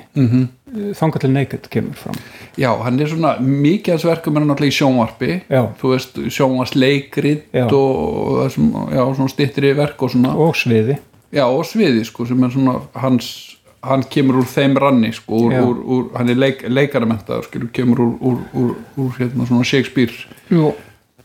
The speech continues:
Speaker 1: grunninum, sko.
Speaker 2: En þú ert miklu meira í því, sko, að, að, að vinna eftir sambærilegri aðferð
Speaker 1: Já.
Speaker 2: og hann, heldur
Speaker 1: Já.
Speaker 2: en ég, sko, hann kenndi út í skóla út í Englandi,
Speaker 1: Já.
Speaker 2: þar sem við fengum mjög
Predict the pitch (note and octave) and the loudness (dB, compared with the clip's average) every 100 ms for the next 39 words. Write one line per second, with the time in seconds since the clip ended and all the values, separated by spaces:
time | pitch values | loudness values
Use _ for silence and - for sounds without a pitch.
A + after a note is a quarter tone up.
0 | - B2 D#3 C#3+ B2 A2 A2 - - D2 | -16 -4 0 4 4 4 0 -6 -10 -10
1 | - - _ _ D#3+ - E3+ G3+ G3 F#3+ | -12 -16 _ _ -2 2 4 4 2 -2
2 | E3+ E3+ D#3+ F#3 E3+ D#3 G3 E3+ - D3 | 0 0 2 2 2 2 2 0 0 0
3 | C#3+ - - - C3 B2+ B2+ - - C3 | 0 -2 -12 -4 -2 0 -2 -2 -2 0
4 | C3 - - C3 B2 C#3+ F3+ E3+ D3 C#3+ | -2 -8 0 2 2 2 2 2 0 0
5 | D#3+ D3+ - - C#3 - - D#3+ D#3+ C#3+ | -2 -4 -4 -2 -2 -2 -2 0 2 0
6 | C#3 C3+ C3+ D3 E3 - A#2+ B2+ - - | 2 2 2 0 0 0 -2 -2 -8 -6
7 | E3+ D#3 - - _ _ _ _ - C3 | -2 -2 -4 -18 _ _ _ _ -4 -2
8 | A#2+ A2 C#3 C#3+ C3+ C3 C3 A#2+ A#2 C#3 | 0 0 0 0 2 2 2 2 2 0
9 | - - D3 D3+ D#3 - E3 G3+ G#3 C#3 | -4 -6 -4 -2 -2 -2 0 2 0 -4
10 | C#3 C#3 - E3 A#2 A#2 C#3 C3 A#2 A2 | -4 -2 0 2 2 0 0 0 2 0
11 | A#2 D3 - C3+ A2 - - - _ _ | -2 -4 -2 0 0 -4 -20 -20 _ _
12 | C3 B2 B2 A#2+ D3+ D3 D3+ C3 C#3+ E3+ | -2 2 2 2 0 -2 0 0 2 0